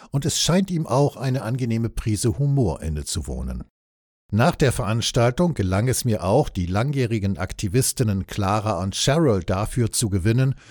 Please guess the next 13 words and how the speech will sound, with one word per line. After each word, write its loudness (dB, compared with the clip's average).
mir 2
bei 0
der -2
Briefübergabe 0
am -4
nächsten -2
Tag, -2
Freitag, -2
neunundzwanzigster -2
November 0
zweitausendneunzehn, -4
zu -2
helfen, 0